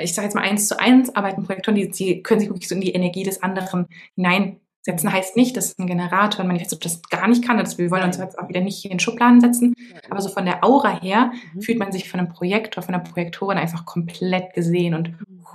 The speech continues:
Speaker 1: einmal wie so durchleuchtet.
Speaker 2: Mhm.
Speaker 1: Und deswegen ist auch dann diese Strategie, über die wir vorhin bei dir schon gesprochen haben, dieses auf Einladung warten.
Speaker 2: Mhm.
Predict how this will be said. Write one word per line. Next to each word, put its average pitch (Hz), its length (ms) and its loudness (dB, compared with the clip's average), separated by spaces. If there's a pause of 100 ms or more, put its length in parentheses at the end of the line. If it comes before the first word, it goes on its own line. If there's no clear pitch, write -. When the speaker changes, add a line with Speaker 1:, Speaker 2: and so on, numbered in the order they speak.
(180)
Speaker 1:
einmal 180 220 -4
wie 180 60 -6
so 170 100 -6
durchleuchtet. 180 960 -2 (220)
Speaker 2:
Mhm. 202 160 -12 (500)
Speaker 1:
Und 180 360 -2 (340)
deswegen 202 320 4
ist 196 140 -2
auch 185 100 -6
dann 190 120 0
diese 180 200 0
Strategie, 170 500 2
über 202 160 2
die 175 120 -4
wir 180 100 0
vorhin 180 240 -2
bei 175 80 0
dir 202 120 0
schon 208 140 -2
gesprochen 170 300 -6
haben, 180 120 -2 (180)
dieses - 260 -6
auf 170 220 -4
Einladung 165 600 4
warten. 156 380 -2
Speaker 2:
Mhm. 190 200 -4